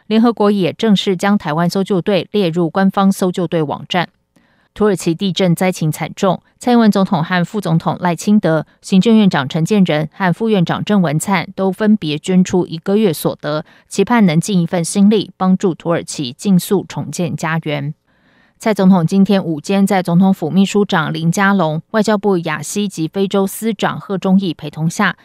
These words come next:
前往驻台北土耳其贸易办事处，代表我国政府及人民向土国驻台代表贝定可表达诚挚关心与慰问，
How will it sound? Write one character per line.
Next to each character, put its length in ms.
前 160
往 160
驻 180
台 200
北 180
土 160
耳 100
其 240
贸 200
易 120
办 220
事 180
处， 300
代 100
表 200
我 100
国 160
政 180
府 160
及 200
人 160
民 200
向 300
土 220
国 240
驻 200
台 200
代 200
表 240
贝 200
定 200
可 400
表 220
达 220
诚 260
挚 140
关 200
心 340
与 160
慰 160
问， 220